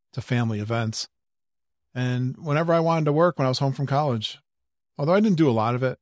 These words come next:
I did come back and I always had a job there waiting for me. When it was hard to find jobs back at that particular time when I was in school.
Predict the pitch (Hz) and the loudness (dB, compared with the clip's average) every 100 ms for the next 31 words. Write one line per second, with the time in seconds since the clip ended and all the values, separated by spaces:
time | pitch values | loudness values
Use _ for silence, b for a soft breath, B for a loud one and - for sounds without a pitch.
0 | _ 127 120 113 120 110 104 - _ 110 | _ -6 -4 -2 -2 -2 -4 -8 _ -14
1 | 104 104 104 120 104 - _ - 117 135 | -12 -10 -8 -6 -8 -10 _ -10 -2 0
2 | 113 104 - _ _ _ _ 123 110 110 | 0 -2 -6 _ _ _ _ -8 -6 -4
3 | 107 107 101 127 165 147 _ _ _ _ | -6 -8 -4 -2 -2 -4 _ _ _ _
4 | _ _ - 262 415 - 147 113 120 101 | _ _ -2 2 2 4 2 2 -4 -8
5 | 104 92 98 98 - _ _ - 104 - | -8 -8 -8 -10 -12 _ _ -16 -16 -16
6 | _ _ _ 127 107 - - - 101 120 | _ _ _ -12 -10 -10 -12 -8 -4 -2
7 | 208 247 - 135 151 185 175 - 170 107 | 0 -2 -6 -4 -4 -2 -4 -4 -4 -4